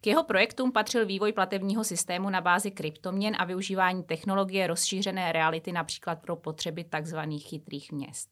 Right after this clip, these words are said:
V současnosti se věnuje především konzultační činnosti v oblasti kryptoměn a také vzdělávání a osvětě. Spolupracuje například se startupem Tatum, který se letos stal celoevropským vítězem soutěže Startup World Cup.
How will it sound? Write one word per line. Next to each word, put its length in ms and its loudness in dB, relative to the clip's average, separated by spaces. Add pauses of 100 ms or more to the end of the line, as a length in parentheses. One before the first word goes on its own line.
(880)
V 60 -2
současnosti 560 2
se 120 2
věnuje 260 2
především 480 0
konzultační 600 0
činnosti 440 -2
v 60 -6
oblasti 380 0
kryptoměn 580 -4
a 80 0
také 260 0
vzdělávání 640 4
a 120 0
osvětě. 520 -4 (760)
Spolupracuje 600 4
například 460 2
se 100 0
startupem 560 4
Tatum, 500 -4
který 260 -2
se 140 0
letos 260 0
stal 200 0
celoevropským 760 0
vítězem 460 -4
soutěže 460 -6
Startup 500 -4
World 280 -8 (140)
Cup. 100 -16